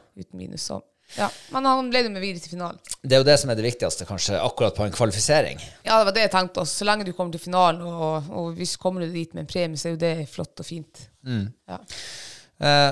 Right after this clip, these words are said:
Speaker 2: og så hadde vi jo hun, eh, Lille Klopp som, eh, som,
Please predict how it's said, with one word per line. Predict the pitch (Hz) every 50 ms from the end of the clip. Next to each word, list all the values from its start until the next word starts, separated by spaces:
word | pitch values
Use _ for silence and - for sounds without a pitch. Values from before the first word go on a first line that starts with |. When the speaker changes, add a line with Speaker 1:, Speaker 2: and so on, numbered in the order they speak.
| -
Speaker 2:
og | - 135
så | 160 151
hadde | 147 156 151 135
vi | 123 120
jo | 113 107
hun, | 110 113 110 107 104 104
eh, | 104 104 101 101 101 101
Lille | 101 107 113 110 -
Klopp | - - 165 - - - -
som, | - - 98 95 92 90
eh, | 90 87 87 87 87 85 82 82 - _ _ _ _ - - - _ -
som, | - - - - - 107 101 104